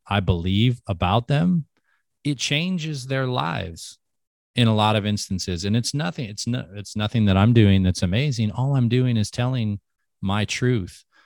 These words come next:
what I can see from them. And so finding the opportunity from a health and fitness standpoint, from, uh, you know, a relational standpoint, a spiritual standpoint, it doesn't matter.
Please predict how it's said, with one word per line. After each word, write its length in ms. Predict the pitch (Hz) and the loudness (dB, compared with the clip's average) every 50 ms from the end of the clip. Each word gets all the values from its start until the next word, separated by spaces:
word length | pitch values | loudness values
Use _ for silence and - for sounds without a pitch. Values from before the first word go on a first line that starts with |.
| _ _ _ _ _ - | _ _ _ _ _ -8
what 180 | 101 98 104 104 | -2 0 2 4
I 120 | 104 104 | 4 2
can 180 | - - 101 95 | 2 0 -2 -2
see 260 | - - 110 107 107 | -2 -2 -2 -2 -2
from 380 | 101 - - 107 107 107 104 95 | -2 -4 -2 -2 -2 -2 -2 -4
them. 240 | 92 90 90 90 | -6 -6 -6 -6
And 120 | 92 95 95 | -4 -6 -4
so 340 | - 107 101 98 98 98 _ _ - - - _ _ | -2 -2 0 0 -2 -4 _ _ -20 -20 -20 _ _
finding 340 | _ - 110 117 147 170 165 | _ 0 2 2 2 2 2
the 140 | 156 151 143 | 2 2 2
opportunity 720 | 135 127 - 127 117 - - 127 113 110 107 107 107 104 | 2 2 0 0 -4 0 0 2 2 2 2 0 -2 -4
from 540 | - - - 104 101 98 98 95 98 101 101 _ _ _ _ _ _ _ _ _ _ - | -6 -6 -4 -2 0 2 2 0 0 -2 -4 _ _ _ _ _ _ _ _ _ _ -10
a 60 | 104 | -8
health 300 | 82 - 104 101 98 - | -2 0 2 2 2 2
and 140 | 104 92 87 | 2 0 2
fitness 380 | - - 104 - - 120 107 - | 2 2 0 2 2 0 0 2
standpoint, 680 | - - 110 110 117 117 - - 120 120 135 143 151 _ _ _ _ _ _ _ _ _ | 0 0 2 2 2 0 0 -2 -2 -2 -2 -4 -6 _ _ _ _ _ _ _ _ _
from, 560 | _ _ - 95 92 92 92 92 95 98 98 76 | _ _ -8 -6 -6 -4 -4 -6 -6 -8 -8 -10
uh, 540 | 92 98 95 92 92 90 90 92 90 90 92 104 107 _ _ _ _ _ | -10 -10 -8 -8 -8 -8 -8 -8 -8 -8 -10 -12 -14 _ _ _ _ _
you 100 | - 117 | -6 -4
know, 100 | 104 104 | -4 -2
a 60 | 98 95 | -2 -2
relational 540 | 95 90 87 90 98 104 - - 120 117 | -2 -2 0 0 0 0 2 4 4 4
standpoint, 640 | 110 - - 120 113 123 123 123 - - 123 123 127 107 | 4 4 2 2 4 4 4 2 2 2 2 2 2 0
a 40 | |
spiritual 440 | - - - 104 107 120 - - 113 | -2 -4 -4 -4 -4 -4 -4 -8 -10
standpoint, 540 | - - - 117 113 117 110 - 131 123 123 | -10 -8 -6 -6 -6 -6 -6 -4 -4 -4 -4
it 60 | 117 | -2
doesn't 280 | 127 135 135 139 131 98 | -4 -4 -2 -2 -4 -2
matter. 460 | 107 107 117 117 113 104 95 95 - | 0 0 0 2 0 0 -2 -4 -6